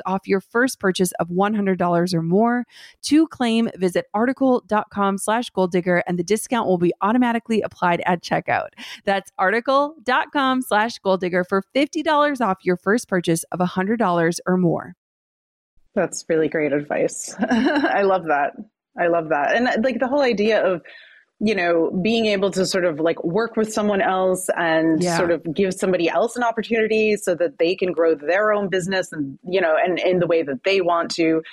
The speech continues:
Speaker 2: that sort of symbiotic type of thing, being able
Speaker 1: Yeah.
Speaker 2: to put that into place, like, as soon as possible is g-, like, for me, is in whatever form that takes, just feels, like, really good. And it feels really
Speaker 1: Yes.
Speaker 2: motivating and just, you know, something that will help me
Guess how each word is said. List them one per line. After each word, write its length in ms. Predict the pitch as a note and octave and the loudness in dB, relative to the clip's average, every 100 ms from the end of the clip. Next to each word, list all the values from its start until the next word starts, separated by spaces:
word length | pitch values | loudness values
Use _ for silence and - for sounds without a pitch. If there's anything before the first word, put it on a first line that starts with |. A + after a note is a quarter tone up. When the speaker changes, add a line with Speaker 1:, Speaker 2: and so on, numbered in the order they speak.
| - - | -18 -4
Speaker 2:
that 240 | F#3 - | -2 -2
sort 120 | - F3 | -2 -4
of 80 | |
symbiotic 680 | E3 G3 F3 E3 E3 E3 D#3+ - | -4 -6 0 2 2 0 -4 -6
type 220 | F3 E3+ | -4 -4
of 100 | D3+ | -6
thing, 420 | - E3+ F3+ G#3 - _ _ | -2 -2 0 -6 -12 _ _
being 180 | A3 A3 | 0 0
able 140 | - | 0
Speaker 1:
Yeah. 60 | - | -2
Speaker 2:
to 60 | |
put 220 | D#3 G#3+ G#3 | -4 -4 -2
that 140 | F#3 | -2
into 400 | F3+ E3 - F#3 | -2 -6 -12 -14
place, 480 | - E3 D#3+ A3 - | -6 -2 0 0 -2
like, 140 | F#3 - | -4 -2
as 180 | F3+ | -6
soon 200 | - F3 | -2 -2
as 140 | F3 - | -2 -4
possible 460 | C#3+ D3 - G3 G3+ | -4 -4 -2 0 0
is 160 | F3+ | 0
g-, 100 | D#3+ - - - | -2 -10 -10 -4
like, 220 | F#3 - | -4 -2
for 120 | G3+ | -2
me, 420 | F#3+ F3 F#3 A#3+ - | 0 2 2 0 0
is 160 | F#3 - | 0 2
in 260 | G3 F#3 | 2 2
whatever 340 | F3 F#3+ F#3 F#3+ | 0 0 0 -2
form 240 | - F#3+ F#3 | -2 0 0
that 160 | E3+ | -2
takes, 440 | - G3 B2 - - | -2 -2 -2 -6 -8
just 140 | G#3+ - | -8 -2
feels, 240 | B3+ A3 | 0 0
like, 120 | G3+ | 0
really 260 | E3+ F3+ E3 | 0 2 2
good. 360 | D3 D3 B2 - - - | 0 0 -2 -8 -20 -4
And 80 | F#3 | -2
it 60 | F#3 | 0
feels 200 | G3+ E3+ | 0 0
really 200 | F3+ E3+ | 0 2
Speaker 1:
Yes. 100 | E3 | 2
Speaker 2:
motivating 760 | E3+ F3 D#3 D#3 D3+ D3+ D3 | 2 2 2 2 2 0 0
and 260 | C3 D#3+ D#3+ | -2 -2 -2
just, 340 | D#3 - - _ | -4 -8 -16 _
you 140 | - E3 | -4 0
know, 400 | D3 C#3+ C3+ C#3+ | 2 2 0 -6
something 360 | - E3+ D#3 D#3+ | -8 -4 -2 0
that 160 | D3+ - | 0 0
will 180 | D#3 | 0
help 220 | D#3 E3 D#3+ | 0 -2 0
me 340 | D#3 D3+ D3 | 0 -2 -6